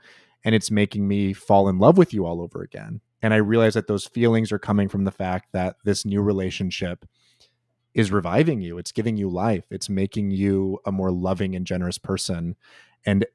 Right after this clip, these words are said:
everyone can see that about it." Um, I just, I thought that that line and, and that moment between the two of them was really lovely. And a-,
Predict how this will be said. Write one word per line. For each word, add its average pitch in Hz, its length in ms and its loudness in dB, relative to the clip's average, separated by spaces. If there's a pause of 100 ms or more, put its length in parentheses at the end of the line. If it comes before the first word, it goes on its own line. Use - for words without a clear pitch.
(140)
everyone 98 500 2
can 90 160 -8
see 92 240 -6
that 85 180 -6
about 98 300 -10
it." - 120 -14 (1040)
Um, 90 420 -4
I 127 80 8
just, 131 160 2
I 123 140 4
thought 131 240 6
that 127 240 8
that 117 200 8
line 107 320 4
and, 101 140 0
and 104 180 2
that 101 160 2
moment 101 360 2
between 101 280 -4
the 95 80 -2
two 98 200 -2
of 92 100 -2
them 90 140 -4
was 90 120 -4
really 92 200 0
lovely. 87 580 -4
And 92 320 -4 (140)
a-, - 20 0